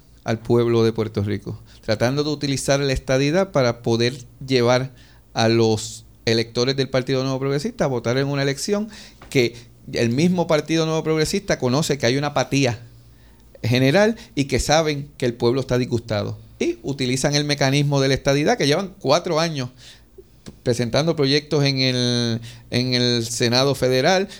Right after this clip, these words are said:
nombrando comités, eh, el Comité de la Igualdad, el Plan Tennessee, que no les ha dado resultado. La, la comisionada residente dijo que la estadidad, eh, presentó un proyecto y dijo que llegaba el,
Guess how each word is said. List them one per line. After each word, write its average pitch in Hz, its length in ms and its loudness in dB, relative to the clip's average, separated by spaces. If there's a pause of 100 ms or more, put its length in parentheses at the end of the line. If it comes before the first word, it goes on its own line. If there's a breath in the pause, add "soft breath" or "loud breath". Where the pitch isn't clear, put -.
(480 loud breath)
nombrando 147 680 0
comités, 147 560 -2 (540 loud breath)
eh, 123 880 2
el 120 100 -2
Comité 127 380 -2
de 151 100 4
la 147 80 2
Igualdad, 139 500 0
el 139 140 -2
Plan 139 260 -2
Tennessee, 147 500 -2 (200 loud breath)
que 135 140 0
no 143 120 0
les 185 140 4
ha 165 60 4
dado 170 280 4
resultado. 170 640 0
La, 120 260 0
la 117 200 -6
comisionada 120 420 -4
residente 170 500 0
dijo 175 160 0
que 165 80 0
la 156 60 0
estadidad, 143 560 -2 (320 loud breath)
eh, 135 140 2
presentó 135 360 0
un 165 60 -4
proyecto 175 560 0 (380 soft breath)
y 139 120 0
dijo 165 200 4
que 170 120 2
llegaba 160 300 2
el, 151 100 -4